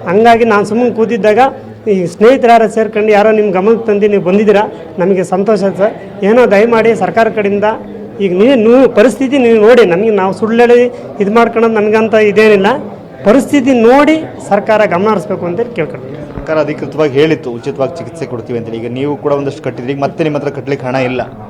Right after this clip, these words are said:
Speaker 1: ಕಟ್ಲಿಕ್ಕೆ ಹಣ ಇಲ್ಲ ಸರ್, ಹಂಗಾಗಿ ಅವ್ರು ಬ್ಯಾಲೆನ್ಸ್ ಅಂತ ಬರ್ಕತ್ತೇರೆ, ಹಂಗಾಗಿ ಇದನ್ನೇ ಮಾಡೋದು,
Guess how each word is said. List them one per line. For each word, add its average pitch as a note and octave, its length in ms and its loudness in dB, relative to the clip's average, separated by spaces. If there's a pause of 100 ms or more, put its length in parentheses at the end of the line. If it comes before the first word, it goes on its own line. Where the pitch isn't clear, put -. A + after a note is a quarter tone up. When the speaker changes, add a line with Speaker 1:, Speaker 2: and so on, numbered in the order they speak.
(160)
Speaker 1:
ಕಟ್ಲಿಕ್ಕೆ G#3 320 -2
ಹಣ G3 80 0
ಇಲ್ಲ G3 200 0
ಸರ್, F#3+ 220 -2
ಹಂಗಾಗಿ A3 440 2
ಅವ್ರು A3 260 2
ಬ್ಯಾಲೆನ್ಸ್ G3 340 2
ಅಂತ G#3+ 140 -2
ಬರ್ಕತ್ತೇರೆ, F#3 540 0 (440)
ಹಂಗಾಗಿ G3 320 0
ಇದನ್ನೇ F3+ 340 -4
ಮಾಡೋದು, D3+ 260 -4